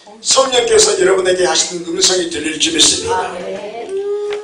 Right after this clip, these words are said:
Speaker 1: 이런 의미에서 말씀의 복은 무엇입니까? 그것은 성령께 마음을 집중시키는 자세가 복인 줄 믿습니다.
Speaker 2: 아멘.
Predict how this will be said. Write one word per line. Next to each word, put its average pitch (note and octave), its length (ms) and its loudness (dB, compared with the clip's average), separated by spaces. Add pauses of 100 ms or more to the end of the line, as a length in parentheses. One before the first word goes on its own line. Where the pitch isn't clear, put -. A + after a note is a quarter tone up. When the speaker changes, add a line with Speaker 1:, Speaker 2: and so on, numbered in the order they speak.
Speaker 1:
이런 A3 420 6
의미에서 G3+ 600 2
말씀의 A3 560 4
복은 A3+ 260 -2
무엇입니까? A3 840 2 (1040)
그것은 - 440 4
성령께 - 1160 2 (960)
마음을 - 720 2 (220)
집중시키는 F#3 1040 -4
자세가 C3+ 500 -2
복인 - 260 -12
줄 F#3 120 -10
믿습니다. - 460 -4 (180)
Speaker 2:
아멘. F#3 540 -18